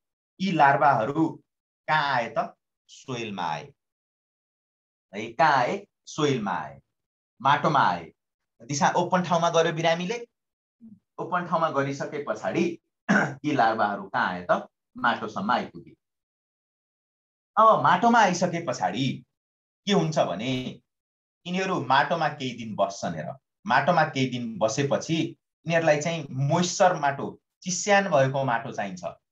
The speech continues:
बलौटे माटोमा हुँदैन। हुकुमको अण्डालाई बलौटे माटो चाहिन्छ, अङ्कुशे जुकालाई, त्यही भएर अङ्कुशे जुका त्यस्तो ठाउँमा पाइन्छ।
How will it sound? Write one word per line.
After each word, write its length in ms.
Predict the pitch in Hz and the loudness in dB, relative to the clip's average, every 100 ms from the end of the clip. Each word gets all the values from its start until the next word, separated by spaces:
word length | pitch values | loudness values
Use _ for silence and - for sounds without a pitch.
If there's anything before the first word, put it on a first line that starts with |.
| _ _ 110 | _ _ 2
बलौटे 400 | 156 190 202 208 | 6 6 6 6
माटोमा 340 | 185 180 175 | 4 4 2
हुँदैन। 380 | 170 135 131 107 85 _ _ - | 2 2 0 -2 -8 _ _ -8
हुकुमको 420 | 143 151 208 202 202 | -4 2 2 2 0
अण्डालाई 480 | 202 208 208 - - | 2 2 2 -2 -8
बलौटे 420 | 117 120 120 123 | -6 -6 -6 -6
माटो 260 | 113 110 110 | -6 -4 -4
चाहिन्छ, 300 | 107 107 104 101 110 117 - _ _ 127 | -4 -6 -4 0 0 0 -8 _ _ -4
अङ्कुशे 360 | 135 123 123 | -2 -6 -10
जुकालाई, 460 | 107 110 117 110 117 | -10 -4 0 2 0
त्यही 160 | 127 | -2
भएर 100 | 117 | 0
अङ्कुशे 380 | 113 127 135 135 | 0 -2 -4 -8
जुका 200 | 123 127 | -6 -6
त्यस्तो 280 | - 117 123 | -6 -8 -8
ठाउँमा 240 | - 107 | -6 -4
पाइन्छ। 320 | 107 107 101 | 0 -2 -2